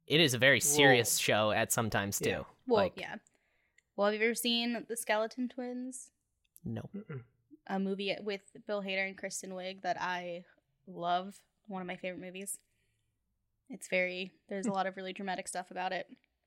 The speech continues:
Speaker 3: And they're both excellent.
Speaker 1: Yeah. And what's his name in, um, the Gem, the Gem movie?
Speaker 2: Oh, Adam Sandler?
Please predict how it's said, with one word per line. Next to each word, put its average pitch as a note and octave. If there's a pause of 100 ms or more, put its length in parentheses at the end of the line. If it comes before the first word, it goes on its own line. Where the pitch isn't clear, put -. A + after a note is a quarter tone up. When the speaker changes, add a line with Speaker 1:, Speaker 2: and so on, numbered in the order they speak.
(580)
Speaker 3:
And G3
they're G3
both G#3+ (160)
excellent. G3+ (1080)
Speaker 1:
Yeah. E3 (160)
And D3+
what's D3+
his C3
name B2 (100)
in, A#2+
um, A2 (760)
the A2+
Gem, A#2 (440)
the -
Gem A2+
movie? A2 (1300)
Speaker 2:
Oh, C#3
Adam C3+
Sandler? D3